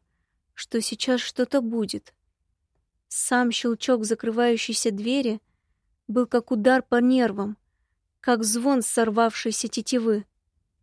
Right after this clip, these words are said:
«Алекс, я не виню тебя за упорство твоей матери, причинившей им боль моей матери и лишившей ее других детей. Ты в этом не виноват». «Ну, спасибо за прощение, братец».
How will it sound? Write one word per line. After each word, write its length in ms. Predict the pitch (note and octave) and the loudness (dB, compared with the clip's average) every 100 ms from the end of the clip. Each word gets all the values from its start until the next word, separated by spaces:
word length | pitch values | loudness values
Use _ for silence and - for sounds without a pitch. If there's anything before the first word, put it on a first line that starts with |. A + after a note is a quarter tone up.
| _ _ _ | _ _ _
«Алекс, 680 | - A#3+ A#3+ F#3+ - - - _ _ _ _ _ _ _ - | 2 6 6 2 -8 -16 -16 _ _ _ _ _ _ _ -6
я 300 | A3+ A#3+ B3+ | 2 6 6
не 160 | C4 | 6
виню 320 | C4 C#4+ C#4+ D4 | 6 6 6 4
тебя 320 | C4 A#3 A3+ | 4 4 6
за 140 | A#3 | 6
упорство 540 | A3+ A3 A#3+ A3+ - A3 | 6 6 4 4 0 0
твоей 280 | A3+ A3+ | 4 4
матери, 600 | A3 A3 G3+ - G3 F#3 - _ _ _ | 6 4 2 0 -4 -4 -8 _ _ _
причинившей 760 | - A3+ - B3 B3 A#3+ - A#3 | -4 -2 2 4 4 4 2 2
им 200 | A3+ G3+ | 2 6
боль 280 | B3 A#3+ A3 | 6 6 4
моей 460 | A3+ A#3 A#3+ B3+ | 2 2 4 2
матери 460 | G#3+ A3 A#3 - F#3+ | 4 4 2 0 -4
и 220 | - A#3+ | -2 -2
лишившей 760 | A#3 A3+ C#4 C4 - G#3+ G3+ G3+ | 0 0 0 0 0 2 4 4
ее 360 | G#3+ A3 G#3 | 2 4 4
других 400 | G3+ A3 A3+ A#3 | 4 0 0 0
детей. 520 | A3 A#3+ - F#3 E3+ _ _ _ _ _ _ _ _ | 0 0 0 0 -2 _ _ _ _ _ _ _ _
Ты 180 | - D4 | 2 4
в 40 | B3+ | 8
этом 300 | B3+ A3+ A3 | 6 6 2
не 120 | G#3+ | 2
виноват». 600 | G#3 G#3+ G#3 G3+ - - _ _ _ _ _ _ _ _ _ _ _ - | 2 2 2 2 0 -14 _ _ _ _ _ _ _ _ _ _ _ -4
«Ну, 280 | C4+ D#4 E4 | 2 4 4
спасибо 760 | - D#4 D#4 - E4+ C4 A#3 A3 | 6 4 4 0 0 4 4 4
за 160 | B3+ | 2
прощение, 640 | - B3 B3 - C#4 A#3 G#3+ | 6 4 6 4 4 4 4
братец». 640 | A3+ A3 G#3 - - - | 4 4 2 -2 -8 -10